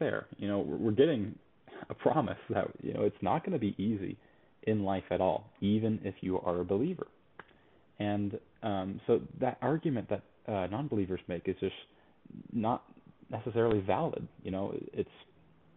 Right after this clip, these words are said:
that, that's not why we follow Jesus. We don't follow Jesus for a perfect life. We follow Jesus to live with him in eternity. We don't follow Jesus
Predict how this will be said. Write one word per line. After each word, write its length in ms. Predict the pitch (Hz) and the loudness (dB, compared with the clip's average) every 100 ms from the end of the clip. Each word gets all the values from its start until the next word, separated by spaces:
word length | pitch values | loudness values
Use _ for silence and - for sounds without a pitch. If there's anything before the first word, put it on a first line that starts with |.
| _ - - - | _ -20 -20 -10
that, 140 | 113 110 | -6 -2
that's 180 | 110 - | -2 0
not 180 | 127 | 0
why 220 | 101 98 110 | 2 2 2
we 260 | 95 85 - | 2 0 0
follow 160 | 98 87 | 0 0
Jesus. 360 | 87 95 - - - - | -2 -4 -6 -14 -20 -8
We 100 | - | -4
don't 160 | 123 - | -4 0
follow 200 | 107 92 | 2 2
Jesus 340 | - 104 - - | 0 -4 -4 -8
for 100 | - | -10
a 40 | |
perfect 340 | - 101 - | -4 -6 -6
life. 200 | - 98 - _ _ _ _ _ _ | -8 -8 -10 _ _ _ _ _ _
We 80 | 98 | -6
follow 300 | - 107 95 | 0 4 4
Jesus 400 | - 104 - - - _ _ _ _ - | 2 0 0 -6 -8 _ _ _ _ -2
to 60 | |
live 160 | 92 95 | 2 4
with 140 | 92 | 2
him 280 | - 85 101 110 _ _ _ | 0 -4 -6 -10 _ _ _
in 120 | 98 | -6
eternity. 460 | 95 - 151 143 - - _ _ _ - - | -4 -2 -2 -4 -8 -16 _ _ _ -20 -4
We 80 | 104 | 0
don't 120 | - | 0
follow 200 | 110 104 | 4 4
Jesus 340 | 98 95 95 | 4 2 2